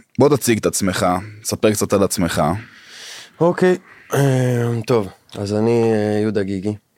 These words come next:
Speaker 2: בן, אה, עשרים ותשע, חודש הבא אני חוגג שלושים.
Speaker 1: מזל טוב, איזה כיף.
Speaker 2: במקרה חוגג שלושים בפסטיבל פורים של הנובה, על
Speaker 1: איזה
Speaker 2: הבמה,
Speaker 1: כיף,
Speaker 2: שזה
Speaker 1: איזה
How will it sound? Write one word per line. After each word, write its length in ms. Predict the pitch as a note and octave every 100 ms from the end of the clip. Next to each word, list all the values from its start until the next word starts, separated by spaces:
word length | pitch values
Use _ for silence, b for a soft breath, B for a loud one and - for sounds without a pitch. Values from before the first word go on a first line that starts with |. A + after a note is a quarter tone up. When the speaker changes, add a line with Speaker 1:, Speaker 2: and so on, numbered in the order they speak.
| _ _ -
Speaker 2:
בן, 300 | F#2+ G2 G2
אה, 560 | F#2+ F#2+ F#2+ F#2+ F#2
עשרים 320 | F#2 - G#2+ G2
ותשע, 420 | F#2+ F#2+ - G2+ G#2+ _ _ _
חודש 360 | - G2+ G2 F#2
הבא 300 | F#2 G2+ G2 -
אני 320 | G2 F#2+ F#2 -
חוגג 340 | - F2+ F#2
שלושים. 420 | - - - G2 G#2
Speaker 1:
מזל 520 | - G2 G2+ A#2+ A#2+
טוב, 260 | A#2 A2 F#2
איזה 180 | E2 -
כיף. 260 | - E2+
Speaker 2:
במקרה 560 | G#2+ C3+ C3+ A#2 - A2+ G2 -
חוגג 320 | - G2 G#2
שלושים 540 | G2 G2+ F2+ G#2+ G2+ F2+ - -
בפסטיבל 1160 | F#2 G2 F#2+ F#2 F#2 F#2 F#2 F#2 - G2 G2 F#2+
פורים 320 | G2+ G2 F#2+
של 240 | - F2
הנובה, 560 | F2+ F2+ F2+ G2+ G2+ A#2 G#2+ _ -
על 120 | -
Speaker 1:
איזה 100 | G2+
Speaker 2:
הבמה, 360 | G2+ F#2+ F#2+ -
Speaker 1:
כיף, 220 | A2+ -
Speaker 2:
שזה 340 | - F#2 F2 G#2
Speaker 1:
איזה 180 | G2+ F2+